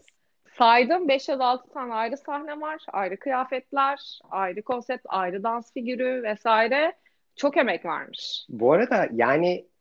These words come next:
Speaker 2: şu çok enteresan. Mesela Kerimcan şarkıcı değildi normalde. D J'lik falan bir şeyler yapıyordu işte, e, tatil yörelerinde. Bence şunu ispat ediyor. İyi bir ekiple gerçekten hani iyi şarkı demeyeceğim ama dinlenir şarkı yapabilirsin.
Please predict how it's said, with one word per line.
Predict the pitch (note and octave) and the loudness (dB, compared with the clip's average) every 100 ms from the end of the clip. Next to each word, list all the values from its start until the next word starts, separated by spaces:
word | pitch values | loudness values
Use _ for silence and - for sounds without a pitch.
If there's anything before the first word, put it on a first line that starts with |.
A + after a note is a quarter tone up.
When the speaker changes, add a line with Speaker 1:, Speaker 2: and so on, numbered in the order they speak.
| _ - | _ -12
Speaker 2:
şu | - | -8
çok | C#3 G3+ | -4 -2
enteresan. | G#3 F#3+ E3 C3 - C3 D3 B3 - | -2 0 2 2 -2 -2 -2 -4 -8
Mesela | G#3 - - | -8 -8 0
Kerimcan | D3+ C#3+ D3+ D#3+ | 2 4 4 2
şarkıcı | D#3 C3+ A#2 C3 C3 | 2 0 0 -6 0
değildi | C#3 C3+ A#2+ | 2 2 -2
normalde. | A2+ G#2 G2+ G2+ G2+ | -2 -2 -4 -4 -4
D | A2+ A2 | -2 0
J'lik | A#2+ A2 - | 0 -2 -2
falan | A#2 A#2 A#2 | 0 0 -2
bir | - | -6
şeyler | A2 A2 G#2+ | -6 -4 -4
yapıyordu | G#2 - G2+ G#2 | -8 -8 -6 -8
işte, | - - G2+ - | -6 -4 -4 -4
e, | A2 G#2+ | -6 -6
tatil | - G#2 - G2+ - | -2 -4 -2 -8 -4
yörelerinde. | A2 G#2+ G2+ G2+ G#2 G#2 F#3+ C#4+ _ _ | 2 2 2 -4 -2 -2 -2 -4 _ _
Bence | B2+ C#3+ F3+ G#3+ | 2 4 6 2
şunu | - G3+ | 0 0
ispat | G3+ - C3+ B2+ | 0 0 0 0
ediyor. | A2 A2 A2+ A2+ - | -6 -6 -6 -8 -10
İyi | C#3+ G3 | -6 -6
bir | G#3 | -4
ekiple | C#3+ - F#3+ C#3 C#3 | -6 -6 -6 -2 -2
gerçekten | D#3 C#3 D3+ E3 C#3+ C3 B2+ F#3 - _ _ _ _ | 0 0 0 -2 -4 -2 -2 -4 -12 _ _ _ _
hani | - F#3+ G3 F#3+ - _ _ - | -2 2 2 2 -8 _ _ -6
iyi | G3 A3 | -4 -2
şarkı | A#3 A3+ A#3 | 0 0 0
demeyeceğim | A#3 A#3 G#3 F#3+ | -2 -2 -2 -2
ama | A3 A3+ C3 A#2 G#2+ | 0 -2 -4 -8 -4
dinlenir | D3+ E3+ F3+ G3 | 0 0 2 2
şarkı | G3 F#3+ E3+ E3+ | 0 0 0 -2
yapabilirsin. | D#3+ D#3+ E3 E3+ F#3 - G3 E4+ | -4 -4 -6 -10 -10 -8 -8 -8